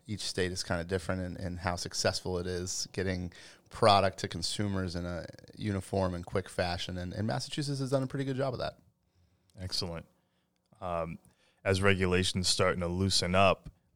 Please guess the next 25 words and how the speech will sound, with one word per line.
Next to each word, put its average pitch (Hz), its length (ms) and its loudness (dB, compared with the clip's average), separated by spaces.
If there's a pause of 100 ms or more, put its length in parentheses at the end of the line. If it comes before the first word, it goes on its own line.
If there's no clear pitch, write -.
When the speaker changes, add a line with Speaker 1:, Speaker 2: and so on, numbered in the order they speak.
Speaker 2:
are 92 80 -6
you 87 220 0
guys 85 140 0
feeling 90 340 -2
like 82 140 -6
the - 60 -16
pressure - 360 -4
is 87 80 -6
starting 87 300 -2
to - 40 -14
fade 90 280 -2
as 82 120 -10
well? 92 300 -2 (720)
Speaker 1:
Yeah, 175 160 0
I 170 60 2
think, 196 380 -4
I - 20 2
think 196 180 -2
the 156 80 0
regulators 110 520 6
are 98 80 2
starting 101 320 2
to 92 100 -2
listen 95 420 -2
to, 92 560 -4